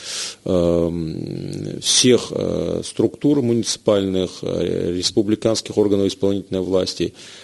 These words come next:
по обеспечению, во-первых, антитеррористической защищённости мест массового пребывания людей, это школы, э, значит, детские сады, больницы,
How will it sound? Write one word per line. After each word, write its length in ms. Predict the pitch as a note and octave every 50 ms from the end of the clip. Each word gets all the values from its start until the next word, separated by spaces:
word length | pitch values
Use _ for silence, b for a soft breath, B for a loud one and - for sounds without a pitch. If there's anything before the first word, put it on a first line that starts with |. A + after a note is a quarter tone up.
| B B B B - - _ -
по 360 | G#2 G#2+ A2+ A#2+ C3 C#3 - -
обеспечению, 880 | G#2 F2+ F#2+ - - G2 F2 - - C3 B2 A#2+ A2+ G2+ F#2+ - - -
во-первых, 580 | - G#2 F#2 - G#2+ F#2+ E2+ D#2+ D#2+ - - - _ _
антитеррористической 840 | A#2+ B2 A#2 - - - G#2 F#2+ G2 F#2 - - G2 - - G2 E2+
защищённости 880 | E2+ F2 - - - F2+ E2+ E2+ E2 - - - - E2+ E2 - - - - -
мест 380 | B2+ F#2+ F#2 F#2+ F#2+ F#2 - -
массового 380 | F#2+ F#2 F2 - - F#2+ D#2+ -
пребывания 400 | F2 E2+ E2 E2 E2+ E2 F2 E2+
людей, 400 | F2+ F#2+ A2+ C3+ D3+ E3+ E3+ - -
это 160 | C#3 - F#2
школы, 760 | - - - - B2+ C#3+ C#3 C3 C3 B2+ A#2+ - G#2 G2+ - -
э, 280 | - - - - F2 -
значит, 460 | D2 D#2+ E2 - - - - - -
детские 340 | - G2 - - - G2+ F2+
сады, 480 | - - - G2+ G2+ A2 C3 C3 B2 A2
больницы, 840 | F2+ G2 F#2 G2 G2+ G2 G2+ A2+ A#2+ A2+ - - - G#2 G2+ B